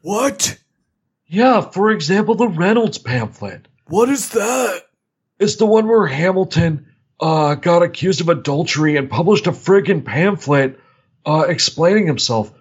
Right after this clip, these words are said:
Speaker 2: But that wasn't really the reason for his per-, his downfall.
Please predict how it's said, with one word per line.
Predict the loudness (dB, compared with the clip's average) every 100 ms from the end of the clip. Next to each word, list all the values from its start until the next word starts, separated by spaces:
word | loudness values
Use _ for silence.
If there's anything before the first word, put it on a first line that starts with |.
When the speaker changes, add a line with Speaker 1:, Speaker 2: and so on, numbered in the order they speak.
| _ _
Speaker 2:
But | -8 -2
that | 0 2
wasn't | 2 2 2 -2 -4
really | -8 -2 0
the | 0
reason | -2 -4 -4 -6
for | -6 -6
his | -6
per-, | -8 -8 -10 -10 -20 _ _
his | -2 -2
downfall. | -4 -2 0 -2 -2 0 2 2 0